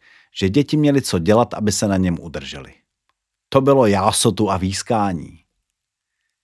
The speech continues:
Sluníčko hřálo a všem už se zachtělo do vody. Kapitán s kormidelníkem tedy zajeli blíž ke břehu a vyhodili kotvu. Byl to velký kámen, omotaný provazem přivázaným ke stožáru,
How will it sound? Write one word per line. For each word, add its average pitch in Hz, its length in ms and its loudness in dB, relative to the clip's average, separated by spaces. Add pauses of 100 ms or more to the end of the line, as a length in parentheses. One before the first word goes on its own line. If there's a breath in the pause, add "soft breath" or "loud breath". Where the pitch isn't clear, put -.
(840)
Sluníčko 170 540 4
hřálo 120 540 4
a 104 80 -4
všem 127 320 -4
už 139 120 -8
se - 160 -6
zachtělo 104 440 -6
do 82 100 -8
vody. 69 260 -16 (800)
Kapitán 110 500 0
s - 100 -6
kormidelníkem 127 880 2
tedy 98 240 -2
zajeli 85 360 -2
blíž 71 280 -10
ke - 160 -12
břehu 104 380 -8
a 82 100 -14
vyhodili 85 480 -8
kotvu. - 440 -18 (720)
Byl 92 160 -4
to 92 140 -6
velký 107 440 -4
kámen, 95 640 0
omotaný 98 520 -2
provazem 101 640 -2
přivázaným 90 680 -2
ke - 160 -10
stožáru, - 640 -12